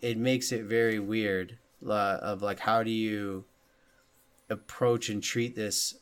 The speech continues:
technology if we are ever given it, and how have they been abusing it if this is real? Like, if they actually do have the technology to do this, which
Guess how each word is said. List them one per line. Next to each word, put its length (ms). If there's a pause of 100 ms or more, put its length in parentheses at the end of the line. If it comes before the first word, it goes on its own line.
(120)
technology 800
if 340
we 100
are 160
ever 240
given 380
it, 160
and 160
how 360
have 120
they 160
been 160
abusing 500
it 300
if 280
this 300
is 240
real? 460 (140)
Like, 200
if 160
they 140
actually 320
do 140
have 160
the 80
technology 420
to 60
do 100
this, 180
which 160